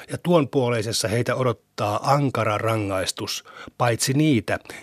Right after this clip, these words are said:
jotka katuvat ennen kuin olette saaneet heidät valtaanne. Tietäkää, että Jumala on anteeksi antava, armelias. Uskovaiset,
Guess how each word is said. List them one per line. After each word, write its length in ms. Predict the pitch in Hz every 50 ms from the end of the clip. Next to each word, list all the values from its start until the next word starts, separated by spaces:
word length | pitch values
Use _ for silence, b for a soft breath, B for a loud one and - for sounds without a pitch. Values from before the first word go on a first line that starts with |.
| B -
jotka 260 | 131 120 - - -
katuvat 480 | 107 - 160 165 - - 127 104 98 - -
ennen 280 | - 131 120 117 113 110
kuin 180 | - 123 131
olette 320 | 151 139 131 123 - - 127
saaneet 540 | - - 156 147 135 117 110 107 107 - -
heidät 240 | 127 131 117 - - -
valtaanne. 600 | 147 123 107 95 - - - - - - - - _ _ _ _ _ _ _ _ _ _ _ _ _ _ _ B B B B B B B _
Tietäkää, 600 | - 143 143 135 - 135 - - 131 131 127 127 -
että 280 | - 117 - - 113
Jumala 420 | 104 104 117 123 120 113 113 113 -
on 300 | 127 120 110 110 101 95 - -
anteeksi 600 | 120 127 123 117 107 - 107 101 - - - 123
antava, 500 | 120 113 107 107 - 104 95 104 98 - - _ _ _
armelias. 720 | - - 127 - 92 87 - 87 92 - - - - - - _ _ _ _ _ _ _ _ _ _ _ _ _ _ _ _ _ _ _ _ _ _ _ _ _ B B B B B B B B B -
Uskovaiset, 800 | 180 180 - - - 98 95 90 90 - 95 - - - -